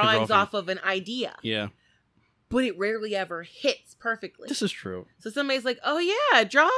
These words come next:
Speaker 1: a really cute picture of, like, a super nice little girl."
Speaker 2: Hmm.
Speaker 1: And then you get this picture that doesn't look very nice at all.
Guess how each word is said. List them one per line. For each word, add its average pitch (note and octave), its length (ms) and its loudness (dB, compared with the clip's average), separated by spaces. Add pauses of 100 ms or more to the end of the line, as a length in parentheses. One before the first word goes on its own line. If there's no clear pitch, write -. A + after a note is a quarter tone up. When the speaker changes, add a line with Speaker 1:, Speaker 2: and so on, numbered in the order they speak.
(120)
Speaker 1:
a D4 120 2
really F4 320 0
cute E4+ 320 -2
picture C4 540 2
of, G#3+ 260 -2
like, G#3+ 180 0
a G3 80 -2
super F#3+ 560 -6
nice D3+ 380 -8
little D3+ 180 -8
girl." F#2+ 540 -8 (180)
Speaker 2:
Hmm. F#3+ 140 10 (120)
Speaker 1:
And A#3 160 2
then C4+ 120 0
you C#4+ 100 0
get C4 200 2
this B3+ 160 -4
picture B3+ 440 -2
that G#3 160 -4
doesn't G#3+ 320 -2
look G3 180 -8
very G#3 300 -4
nice G3+ 300 -6
at G3+ 80 -6
all. G#3+ 500 -8